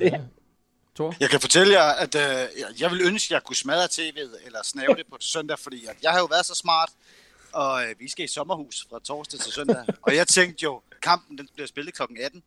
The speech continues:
Speaker 3: så jeg skal
Speaker 2: Mm.
Speaker 3: aflevere børn omkring klokken tre, så kan jeg lige nå hjem. Ej, det er så klokken seksten, den bliver spillet. Så jeg skal sidde i min bil på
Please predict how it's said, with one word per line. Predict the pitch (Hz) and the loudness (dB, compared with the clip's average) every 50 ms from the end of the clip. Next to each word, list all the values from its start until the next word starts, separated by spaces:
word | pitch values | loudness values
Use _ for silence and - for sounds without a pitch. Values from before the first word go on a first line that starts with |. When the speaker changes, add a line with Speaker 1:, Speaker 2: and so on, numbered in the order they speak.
| _ _ _ _ - - - - | _ _ _ _ -20 -20 -20 -16
Speaker 3:
så | - - 151 | -10 -6 -2
jeg | 156 180 | -2 0
skal | 151 120 147 | 2 2 2
Speaker 2:
Mm. | 139 | 2
Speaker 3:
aflevere | 131 135 131 131 123 127 123 117 | 2 0 -4 -8 -6 -6 -6 -6
børn | - 139 147 151 156 151 | -4 -4 -2 -2 -2 -4
omkring | 139 127 - 135 143 151 | -10 -10 -10 -10 -10 -8
klokken | - 135 117 - 113 101 | -10 -10 -10 -12 -10 -12
tre, | - - 131 143 147 | -8 -6 -6 -6 -8
så | 131 - 135 | -10 -12 -10
kan | - | -10
jeg | 135 135 | -10 -8
lige | 135 147 151 | -6 -6 -6
nå | 143 135 | -4 -4
hjem. | 131 135 135 135 123 _ _ _ _ | -4 -4 -6 -6 -8 _ _ _ _
Ej, | - 120 | -4 -4
det | 123 151 | -2 -2
er | 143 | -2
så | - 156 | -2 -2
klokken | - - 147 131 117 107 | 0 0 -4 -4 -4 -6
seksten, | - 113 117 135 139 - 160 151 | -2 0 0 0 -2 -4 -6 -10
den | 127 101 | -12 -10
bliver | - 101 | -10 -10
spillet. | - - 120 123 135 | -8 -8 -8 -8 -8
Så | - - 147 | -6 -2 0
jeg | 170 165 | 0 0
skal | - - 156 | 0 -2 -2
sidde | - - 160 170 175 185 - | -2 0 0 0 -2 -2 -4
i | - 165 | -6 -2
min | 151 147 147 190 170 | -2 0 -2 -2 -2
bil | 202 208 202 196 202 - - - - - _ _ - - | -4 -4 -4 -6 -10 -14 -18 -20 -20 -20 _ _ -20 0
på | - | 4